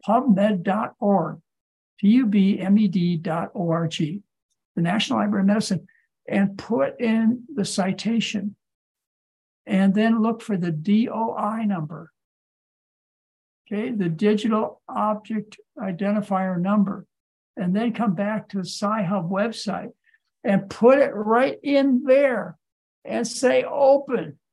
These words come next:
and the article will appear right there in front of your eyes.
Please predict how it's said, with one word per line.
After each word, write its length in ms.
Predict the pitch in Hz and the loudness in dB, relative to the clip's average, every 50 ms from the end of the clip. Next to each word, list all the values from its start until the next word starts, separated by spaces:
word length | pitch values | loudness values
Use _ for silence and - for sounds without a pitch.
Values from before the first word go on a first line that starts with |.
| _ _ _ - | _ _ _ -10
and 200 | - 240 240 247 | -6 -4 -2 -2
the 280 | 262 262 277 277 277 269 | -2 -4 -6 -6 -6 -4
article 440 | 277 294 294 302 277 285 294 294 294 | -2 -2 -2 -2 -4 -6 -6 -6 -2
will 120 | 285 285 | -2 -2
appear 540 | 285 285 - - - 277 294 294 285 262 240 | -4 -4 -8 -6 -6 -4 -4 -4 -4 -4 -4
right 320 | 226 240 254 285 269 254 | -4 -4 -6 -6 -6 -6
there 180 | - 269 254 262 | -4 -2 0 0
in 60 | 254 | -2
front 220 | 254 262 262 262 | -2 -2 -2 -2
of 40 | 262 | 0
your 160 | 254 262 262 | 0 0 2
eyes. 400 | 262 262 262 254 233 214 - - | 2 2 2 0 -2 -4 -8 -12